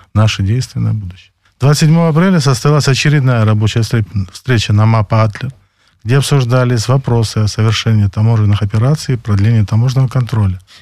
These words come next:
Еще один вопрос, который мы поднимали на данной встрече, на который мы также получили положительный ответ, это необходимость открытия дополнительных окон таможенного оформления по линии движения экскурсионных автобусов,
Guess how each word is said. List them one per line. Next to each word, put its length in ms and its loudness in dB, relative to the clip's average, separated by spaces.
Еще 240 0
один 200 2
вопрос, 340 0
который 300 0
мы 80 -2
поднимали 480 0
на 160 0
данной 240 0
встрече, 400 -4
на 120 0
который 340 -2
мы 140 0
также 300 -2
получили 500 -2
положительный 680 -2
ответ, 380 -2
это 160 0
необходимость 720 -2
открытия 480 -2
дополнительных 640 -2
окон 380 -2
таможенного 440 0
оформления 680 -2
по 120 -2
линии 340 2
движения 600 -2
экскурсионных 720 -8
автобусов, 600 -14